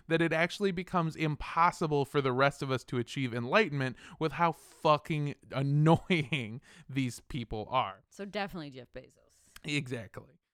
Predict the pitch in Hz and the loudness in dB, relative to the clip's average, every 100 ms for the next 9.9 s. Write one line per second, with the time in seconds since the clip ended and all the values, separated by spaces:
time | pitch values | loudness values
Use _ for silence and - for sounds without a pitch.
0 | _ 139 202 208 139 170 285 294 254 226 | _ 0 2 2 -2 -4 -4 -4 -6 2
1 | 214 208 202 185 - 175 165 - - 190 | 4 6 6 4 2 -2 -2 -8 -2 0
2 | 190 165 143 156 156 - - 147 147 143 | 2 0 2 2 2 -2 -10 0 2 2
3 | 143 139 175 208 180 160 151 - 139 135 | 2 2 4 2 2 2 2 0 -6 -6
4 | 156 190 165 170 139 131 117 - - 107 | -2 -2 0 0 0 2 0 -2 -10 -4
5 | 143 214 - 302 - - - - 131 147 | -2 -2 -2 -4 -6 -14 -18 -20 -4 0
6 | 147 139 131 127 151 190 165 - 190 - | 2 2 0 -2 -2 -2 -2 -4 -6 0
7 | 247 277 302 202 - 196 190 170 160 - | 0 2 -4 -4 -4 0 0 0 0 -2
8 | - 220 269 262 - 220 214 214 196 185 | -8 -4 -2 -2 -2 2 2 2 0 -2
9 | - 196 180 175 147 135 151 160 | -2 0 0 0 -4 0 2 2